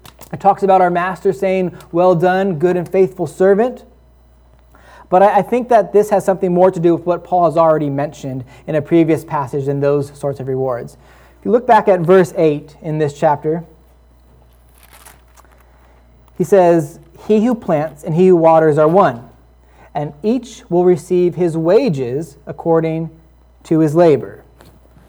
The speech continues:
Remember that these two metaphors are by and large teaching the same thing.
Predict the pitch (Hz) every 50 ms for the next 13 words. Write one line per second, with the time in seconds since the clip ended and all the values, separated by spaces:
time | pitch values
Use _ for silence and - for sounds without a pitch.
0 | _ _ _ _ _ _ _ _ _ _ _ - - _ _ _ _ _ _ _
1 | - 175 196 226 220 196 185 151 175 208 202 208 - 233 196 185 185 190 - -
2 | - 190 175 170 165 156 156 156 156 165 180 160 147 143 165 165 170 175 165 160
3 | 156 151 156 151 147 127 - - - 165 160 - 147 147 135 120 - 156 143 135
4 | 127 120 - - 165 160 139 120 113 120 123